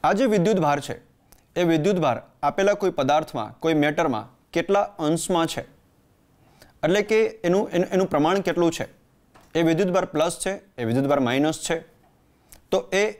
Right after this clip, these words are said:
એની, એની કેરેક્ટરિસ્ટિક શું છે એ જાણવા માટે આપણે જે આવતા અલગ અલગ સાધનો છે એમાંનું એક ઇલેક્ટ્રોસ્કોપ જે સાધન છે એની થોડીક માહિતી મેળવીશું.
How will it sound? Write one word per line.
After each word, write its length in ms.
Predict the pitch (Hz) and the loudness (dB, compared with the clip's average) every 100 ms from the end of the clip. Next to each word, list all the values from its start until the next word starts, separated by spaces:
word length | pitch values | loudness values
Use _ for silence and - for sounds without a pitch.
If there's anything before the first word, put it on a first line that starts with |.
| 196 | 0
એની, 200 | 196 226 | 2 2
એની 300 | 247 190 202 | 0 0 0
કેરેક્ટરિસ્ટિક 760 | - 147 151 196 202 - 226 | 0 -2 0 -2 -2 -2 -4
શું 160 | - 151 | -2 -4
છે 160 | - - - _ _ _ - _ - | -4 -10 -20 _ _ _ -20 _ 0
એ 120 | 185 | 0
જાણવા 340 | 160 131 151 | 2 2 2
માટે 320 | 180 160 110 - _ _ _ _ | 2 0 -4 -10 _ _ _ _
આપણે 260 | 139 185 208 | -2 2 0
જે 260 | 175 208 | 4 2
આવતા 400 | - - 160 170 | 2 0 0 2
અલગ 400 | 180 - 147 160 | 0 2 0 2
અલગ 180 | 170 170 | 2 0
સાધનો 420 | - 120 131 160 | 0 0 2 0
છે 240 | 170 117 - | 0 -4 -2
એમાંનું 320 | 160 175 190 | 0 2 0
એક 180 | 190 - | -2 -2
ઇલેક્ટ્રોસ્કોપ 720 | 151 170 - 196 - 165 151 | -2 -2 -2 -4 -2 -2 -2
જે 100 | 143 | -4
સાધન 360 | 135 120 135 151 | 0 0 0 -2
છે 260 | 156 - | -6 -6
એની 140 | 151 147 | -2 0
થોડીક 220 | 156 156 | 0 0
માહિતી 260 | 135 147 | -2 0
મેળવીશું. 460 | 156 156 170 - 196 | 0 2 0 -2 -6